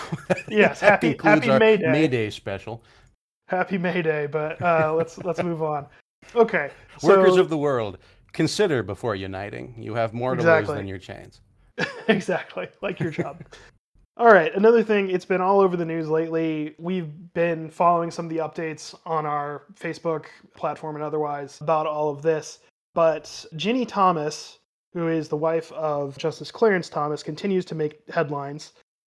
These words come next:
Speaker 2: as various congressional committees under Democratic leadership have made noise about imposing by law an ethics standard on the Supreme Court,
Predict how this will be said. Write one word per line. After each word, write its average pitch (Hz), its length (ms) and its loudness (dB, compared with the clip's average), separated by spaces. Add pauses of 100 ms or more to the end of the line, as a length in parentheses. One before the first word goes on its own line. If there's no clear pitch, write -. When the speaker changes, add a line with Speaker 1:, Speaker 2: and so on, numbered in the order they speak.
(120)
Speaker 2:
as 151 800 -2
various 180 580 2
congressional 170 580 -2
committees 165 680 -2
under 156 240 -8
Democratic 156 520 -8
leadership 156 540 -8 (400)
have 147 680 2
made 180 280 -2
noise 160 600 -4
about 151 720 -6
imposing 165 720 -6 (100)
by 160 180 0
law 147 540 -4 (220)
an 165 140 -10
ethics 170 340 -8
standard 160 400 -8
on 156 140 -10
the 151 40 -14
Supreme 160 380 -16
Court, 156 480 -12